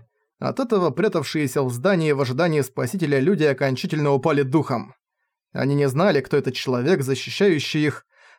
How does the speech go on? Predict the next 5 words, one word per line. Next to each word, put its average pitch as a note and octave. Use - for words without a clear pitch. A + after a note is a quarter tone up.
но C3+
он A#3
их D#3+
единственная D3+
надежда. C3+